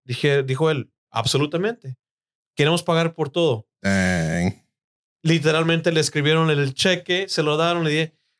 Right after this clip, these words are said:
Speaker 1: "Cuando vas a predicar Jesús, nosotros siempre lo vamos a pagar, gratis. Ustedes
Speaker 2: Jeez.
Speaker 1: vieron." So, so it's a domino effect. Pero if you trickle down, si ves, si investigas todo, vemos a Luisito del año pasado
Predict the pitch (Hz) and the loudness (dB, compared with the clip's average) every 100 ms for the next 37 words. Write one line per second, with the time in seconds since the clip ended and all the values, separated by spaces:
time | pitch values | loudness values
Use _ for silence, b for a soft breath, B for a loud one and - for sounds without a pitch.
0 | _ 135 131 156 190 190 175 185 165 160 | _ 0 2 2 0 0 0 0 0 0
1 | 196 196 - 143 143 160 143 139 139 127 | 2 0 0 -4 -2 -2 -2 -2 -2 -4
2 | 117 110 104 _ _ 127 131 - 107 - | -4 -4 -6 _ _ -2 -2 -4 -6 -4
3 | - _ - 113 135 135 120 147 139 117 | -6 _ -10 -4 0 2 2 2 2 0
4 | 123 _ _ _ _ _ _ _ _ - | -4 _ _ _ _ _ _ _ _ -4
5 | - 170 139 131 147 147 151 113 156 170 | 0 2 2 2 0 0 -2 0 0 2
6 | 175 170 147 131 175 165 - _ _ _ | 2 2 0 -2 -2 -2 -4 _ _ _
7 | _ - 135 123 131 135 - 165 175 180 | _ -2 0 0 -2 -2 -2 0 0 0
8 | 156 156 156 139 127 139 147 135 131 123 | -2 -2 -2 -2 0 0 0 0 0 0
9 | - - - 190 190 175 156 - - 170 | -2 -4 -4 -2 0 0 0 -2 -2 0
10 | 175 170 120 - _ _ _ _ 113 139 | 2 2 0 -6 _ _ _ _ _ -2
11 | 156 156 - 135 123 123 120 120 123 - | 0 0 0 0 0 -2 -4 -2 0 0
12 | 156 151 139 131 135 156 143 139 160 156 | -2 0 0 2 0 -2 -4 -2 0 2
13 | 131 120 | 0 -2